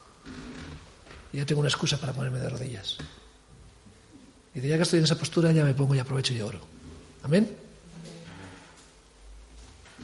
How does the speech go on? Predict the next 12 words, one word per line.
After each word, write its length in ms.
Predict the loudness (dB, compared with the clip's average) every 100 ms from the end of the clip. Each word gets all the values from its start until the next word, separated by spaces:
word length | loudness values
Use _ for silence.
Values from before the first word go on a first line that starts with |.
| -14 -14 -14 -16 -18 -18 -18 -14 -12 -2
Esa 200 | 0 4
debe 200 | 4 4
ser, 160 | 4 4
esa 140 | 4
es 40 |
la 80 | 4
Shema, 340 | 2 2 0 0
hermanos. 380 | 0 -2 -2 2
Esa 160 | 2
es 60 | 4
la 80 | 4
oración. 460 | 2 2 2 2